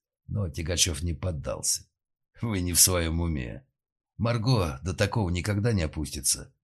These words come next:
Да и мне это незачем. Прощаясь, Богданов предупредил: "В ближайшее время пансионат не покидать. Отъедете хоть на метр — арестую". Переборов себя, Тягачёв нехотя сказал:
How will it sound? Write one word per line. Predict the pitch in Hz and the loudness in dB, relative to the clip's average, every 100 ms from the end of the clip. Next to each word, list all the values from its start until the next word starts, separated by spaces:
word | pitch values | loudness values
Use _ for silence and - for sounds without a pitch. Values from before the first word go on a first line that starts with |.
| _ - | _ -8
Да | 82 | 0
и | 120 | 2
мне | 92 87 113 | 4 4 2
это | 110 87 | 2 0
незачем. | 76 65 65 - - - _ _ _ _ _ _ _ _ _ | 0 -2 -2 -4 -4 -16 _ _ _ _ _ _ _ _ _
Прощаясь, | 85 98 - 151 131 | -2 2 2 4 2
Богданов | 87 101 87 98 90 80 | 2 0 0 -2 -2 -4
предупредил: | 90 82 85 87 78 64 53 - _ _ _ _ _ _ _ _ _ | -4 -4 -4 -4 -4 -6 -8 -16 _ _ _ _ _ _ _ _ _
"В | 80 | 0
ближайшее | 95 113 110 123 - 123 | 4 6 6 6 6 4
время | 120 127 110 85 | 4 2 2 0
пансионат | - 92 - 101 98 87 | 0 4 6 6 4 2
не | 95 | -2
покидать. | 82 80 104 73 64 - - _ - | -2 -4 -2 -2 -2 -4 -8 _ -2
Отъедете | 90 110 120 104 101 | 0 0 0 0 -2
хоть | - 110 107 | -2 -2 2
на | 110 | 2
метр — | 117 135 - 69 - | 4 2 0 -6 -10
арестую". | 85 92 92 - - 64 52 - _ _ _ _ _ _ _ _ _ _ | -4 -2 2 0 0 -8 -8 -14 _ _ _ _ _ _ _ _ _ _
Переборов | 87 78 82 107 143 | -2 0 2 2 4
себя, | - 107 110 107 | 4 2 0 0
Тягачёв | 98 87 87 95 - | 0 -2 0 0 0
нехотя | 95 85 80 90 | 0 -2 -4 0
сказал: | - 95 80 69 58 - | 0 0 -4 -4 -6 -8